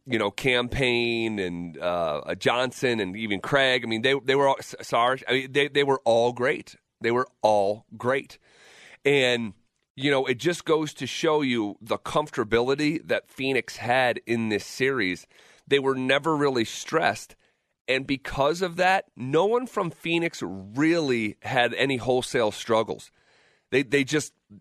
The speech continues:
you know, everyone on Phoenix had a good series, <laughs> you know,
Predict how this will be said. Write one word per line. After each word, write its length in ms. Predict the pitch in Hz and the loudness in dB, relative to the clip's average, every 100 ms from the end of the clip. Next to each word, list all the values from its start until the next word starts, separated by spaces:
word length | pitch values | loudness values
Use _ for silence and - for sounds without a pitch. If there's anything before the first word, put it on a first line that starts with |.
| - | -2
you 100 | 131 | 2
know, 140 | 120 - | 2 2
everyone 460 | 131 135 151 147 139 | 2 2 2 4 2
on 100 | 131 | 0
Phoenix 380 | 143 143 127 | -2 0 0
had 120 | 139 123 | 0 -2
a 20 | |
good 160 | 123 123 | 0 -4
series, 420 | - 147 107 - 120 | -2 -2 -2 -6 -8
<laughs> 80 | - | 0
you 300 | 156 - 147 | 0 4 2
know, 340 | 127 139 123 | 4 0 0